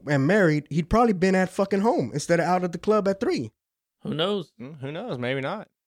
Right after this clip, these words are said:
Speaker 3: Brandon Marshall, wa-, or not Brandon Marshall, uh, Plaxico Burress. He wasn't. He
Speaker 2: Mm-hmm.
Speaker 3: had kids, and he shot himself in the club.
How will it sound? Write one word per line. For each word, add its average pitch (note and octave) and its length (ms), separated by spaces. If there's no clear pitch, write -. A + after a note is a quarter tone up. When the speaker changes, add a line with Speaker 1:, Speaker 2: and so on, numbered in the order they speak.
Speaker 3:
Brandon B2 340
Marshall, C3 380
wa-, A#2+ 200
or A#2+ 100
not B2+ 160
Brandon G#2+ 220
Marshall, A#2 440
uh, G#2+ 400
Plaxico C3 400
Burress. D3+ 560
He C3 120
wasn't. F3 340
He A#2+ 80
Speaker 2:
Mm-hmm. D3 80
Speaker 3:
had G3+ 160
kids, C#3+ 260
and A2 80
he C#3+ 160
shot - 280
himself C#3 320
in D3 40
the D3 60
club. E3 360